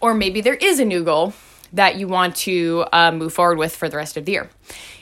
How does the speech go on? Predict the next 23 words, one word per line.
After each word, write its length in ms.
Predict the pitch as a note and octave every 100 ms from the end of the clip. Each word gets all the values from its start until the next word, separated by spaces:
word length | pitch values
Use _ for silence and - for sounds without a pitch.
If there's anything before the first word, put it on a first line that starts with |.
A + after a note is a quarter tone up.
| -
If 220 | A3+ G#3+
the 80 | G#3
goal 220 | F#3+ E3
hasn't 540 | E3 C4+ F#4+ F#4+ C4+
been 200 | G#3 F3
hit, 340 | F3+ E3+ F3 - - - -
then 160 | F#3+
we 80 | F3+
wanna 160 | F#3+ G#3+
ask, 400 | F3 F3 F3 - -
"Is 260 | - G3+ A#3
it 240 | - D4
still 640 | - - - G#3+ G3 G#3 -
a 60 | F#3+
goal? 340 | E3+ E3+ - - _ _ _ _ _ _ - - _ _ -
Is 160 | G#3 A3+
it 120 | B3
still 320 | - G3 F#3+
a 60 | F#3+
goal?" 220 | - - G3 _ - - _ _ -
If 300 | G#3+ G#3+ -
not, 640 | F3 G#3+ C3+ G#3+ - - - _ _ _ _ _ _ _ -
what 480 | E3 G3+ C#4 D4